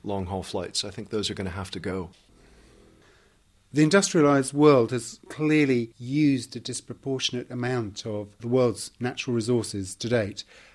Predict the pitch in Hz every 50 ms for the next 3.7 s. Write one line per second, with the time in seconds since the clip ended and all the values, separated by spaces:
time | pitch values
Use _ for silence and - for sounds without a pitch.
0 | _ - - 139 147 185 208 196 202 - 190 165 147 143 - _ - 143 139 143
1 | - 139 135 117 131 123 123 117 127 143 127 120 - - _ _ _ _ - 127
2 | - 139 131 - 131 123 117 123 139 131 135 127 123 120 117 113 - - 123 117
3 | - 117 110 101 - 120 127 139 143 127 104 98 101 110